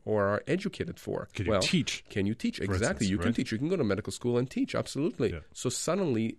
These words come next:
Speaker 1: you know, it, it's a more difficult test to meet. And that's what I think is happening in this case.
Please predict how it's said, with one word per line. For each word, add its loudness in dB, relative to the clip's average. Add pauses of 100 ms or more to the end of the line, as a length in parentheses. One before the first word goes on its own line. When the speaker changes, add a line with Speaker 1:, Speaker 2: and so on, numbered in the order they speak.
Speaker 1:
you -4
know, 0
it, -4
it's -6
a 2
more 4
difficult -2
test -8
to -8
meet. -2 (420)
And 0
that's -2
what -2
I -2
think -2
is -2
happening -2
in 0
this -4
case. -2